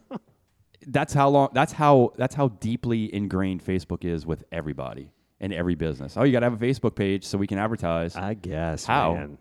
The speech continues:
Speaker 2: Uh,
Speaker 1: I mean, y-, y-, again, your company probably could skate around it and do other things, but, like,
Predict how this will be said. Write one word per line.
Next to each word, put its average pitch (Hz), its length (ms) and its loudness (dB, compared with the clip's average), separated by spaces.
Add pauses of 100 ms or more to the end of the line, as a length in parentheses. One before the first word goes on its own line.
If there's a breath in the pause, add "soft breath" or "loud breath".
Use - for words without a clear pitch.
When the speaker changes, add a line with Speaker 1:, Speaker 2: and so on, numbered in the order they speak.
(160)
Speaker 2:
Uh, 80 240 -8 (640 loud breath)
Speaker 1:
I 131 80 2
mean, 143 240 2
y-, 156 300 -8
y-, 160 120 -8
again, 95 420 0
your 143 280 6
company 104 420 -2
probably 98 520 -2
could 80 200 -12 (220)
skate 107 380 -6
around 87 340 -4
it 78 100 -6
and 78 220 -10 (180)
do 90 180 0
other 78 180 -2
things, 80 320 -8
but, - 180 -10
like, 92 160 -6